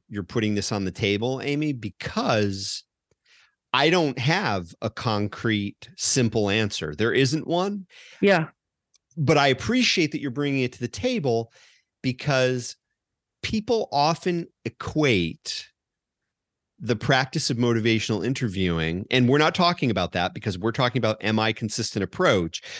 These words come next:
Speaker 1: but they often equate the practice of motivational interviewing is just being nice to the client.
Speaker 2: Yes.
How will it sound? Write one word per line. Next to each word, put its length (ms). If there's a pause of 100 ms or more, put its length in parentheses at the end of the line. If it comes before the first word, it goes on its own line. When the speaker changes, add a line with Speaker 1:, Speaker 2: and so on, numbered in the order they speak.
(120)
Speaker 1:
but 100
they 140
often 320
equate 600 (920)
the 60
practice 500
of 60
motivational 500
interviewing 360
is 180 (300)
just 280
being 380
nice 440
to 120
the 100
client. 560 (120)
Speaker 2:
Yes. 500